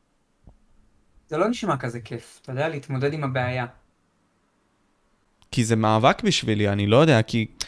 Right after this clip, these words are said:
Speaker 2: מבחינתי
Speaker 1: אבל
Speaker 2: בתפ-,
Speaker 1: זה לא כיף.
Speaker 2: אבל לא,
Speaker 1: תחשוב
Speaker 2: בתפיסה שלי זה הכל מאבק, כלומר, כל דבר שאתה עושה זה מאבק כלשהו.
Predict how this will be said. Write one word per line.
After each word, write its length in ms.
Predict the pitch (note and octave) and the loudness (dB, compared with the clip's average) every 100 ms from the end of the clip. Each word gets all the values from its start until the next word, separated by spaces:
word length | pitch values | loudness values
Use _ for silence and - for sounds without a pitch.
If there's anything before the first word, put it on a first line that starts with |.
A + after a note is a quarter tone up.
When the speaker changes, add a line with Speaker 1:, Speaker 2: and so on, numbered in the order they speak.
| - A2+ | -6 -4
Speaker 2:
מבחינתי 420 | A2 A#2 A2 C#3 | -2 0 0 2
Speaker 1:
אבל 100 | D3+ | 2
Speaker 2:
בתפ-, 60 | |
Speaker 1:
זה 60 | E3+ | 4
לא 100 | F3+ - | 2 2
כיף. 100 | C5+ - - _ _ _ _ | 0 0 -6 _ _ _ _
Speaker 2:
אבל 180 | A#2+ A#2+ - | 4 4 2
לא, 200 | D3 E3+ D#3 | 6 8 8
Speaker 1:
תחשוב 180 | G3+ A3 - | 6 0 0
Speaker 2:
בתפיסה 520 | B2+ B2 - C3 E3 | 2 2 2 2 2
שלי 360 | - D#3 F#3 C3+ | 2 2 2 4
זה 120 | A2+ | 4
הכל 220 | - D3 | 4 4
מאבק, 440 | C#3 B2+ D3+ B2+ - | 6 6 6 6 4
כלומר, 440 | - A2+ A2+ A2+ G#2+ - _ | -2 0 2 2 0 -6 _
כל 380 | - C#3+ D#3+ D3+ | 2 6 6 4
דבר 360 | C3 A#2+ B2+ C3 | 2 4 6 4
שאתה 180 | - A2+ | 0 -2
עושה 300 | G#2+ - D3+ | 0 0 0
זה 120 | A2+ | 2
מאבק 380 | G2+ G2+ A#2+ C3 | 2 2 2 0
כלשהו. 460 | - C3 B2 - | 4 4 2 -4